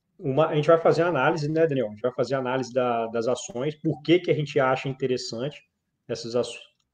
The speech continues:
essas ações nesse momento, com base em análise fundamentalista, valuation, seja lá o que for,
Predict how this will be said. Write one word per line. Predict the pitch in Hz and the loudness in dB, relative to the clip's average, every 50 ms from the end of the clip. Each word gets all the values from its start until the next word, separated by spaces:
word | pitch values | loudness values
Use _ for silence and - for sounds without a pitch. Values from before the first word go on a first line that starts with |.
| _ _ - | _ _ -8
essas | 120 113 - 120 117 | -8 -6 -4 -2 0
ações | 127 120 - - 123 107 | 0 0 0 -4 -6 -6
nesse | 113 120 - - | -6 -8 -8 -4
momento, | 127 135 135 127 127 139 151 147 - | -4 -2 -2 0 0 0 -2 -2 -4
com | 143 127 | -6 -2
base | 113 120 123 127 117 127 | 0 2 2 2 0 0
em | |
análise | 120 117 117 117 113 | -4 -4 -4 -6 -6
fundamentalista, | - 127 113 117 117 123 123 - 156 143 127 120 127 147 151 139 123 - - 110 104 - _ _ _ _ _ _ _ _ | -8 -8 -6 -2 -2 -2 -2 -2 -2 -4 -2 -4 -2 0 0 0 0 -2 -6 -6 -8 -8 _ _ _ _ _ _ _ _
valuation, | - 113 113 120 123 120 113 120 131 135 123 - - 113 | -4 -2 -2 0 0 0 2 2 2 2 2 -2 -8 -10
seja | 113 - 123 110 120 | -10 -8 -6 -4 -4
lá | 113 117 | -2 -2
o | 117 - | -4 -4
que | - 147 | -6 -8
for, | - - - 131 147 240 233 | -6 -2 2 4 4 4 2